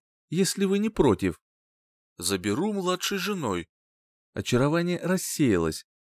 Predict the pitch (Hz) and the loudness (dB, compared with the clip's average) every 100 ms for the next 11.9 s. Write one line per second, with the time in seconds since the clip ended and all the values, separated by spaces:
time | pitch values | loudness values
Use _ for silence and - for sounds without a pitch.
0 | _ - - - 127 143 - 147 160 175 | _ -12 -6 0 2 2 0 -2 0 0
1 | 143 92 - 87 80 - _ _ _ - | 0 -2 -2 -2 -4 -8 _ _ _ -6
2 | 85 87 92 107 170 - 110 98 101 139 | -4 2 2 4 2 2 2 4 2 2
3 | 170 160 165 - 117 120 - 110 101 101 | 0 -2 -6 0 0 0 -2 2 2 2
4 | - - 131 104 80 78 - _ _ _ | -2 -2 2 2 2 -2 -6 _ _ _
5 | _ _ - 135 147 147 123 - 104 98 | _ _ -2 0 2 2 2 0 -2 2
6 | 107 95 90 - 180 214 113 78 - _ | 4 4 2 0 0 4 4 2 -6 _
7 | _ 160 175 165 196 185 113 85 - _ | _ -2 -2 0 0 2 2 0 -6 _
8 | - 110 190 220 220 143 123 - 135 147 | -8 0 2 2 0 0 0 -2 -2 -2
9 | 156 - 104 85 - _ _ _ _ _ | -2 -2 0 0 -4 _ _ _ _ _
10 | _ _ - 139 185 - 180 185 185 180 | _ _ -2 2 2 2 2 2 0 4
11 | 175 - 98 101 113 117 127 123 - | 2 4 4 4 0 0 0 0 -4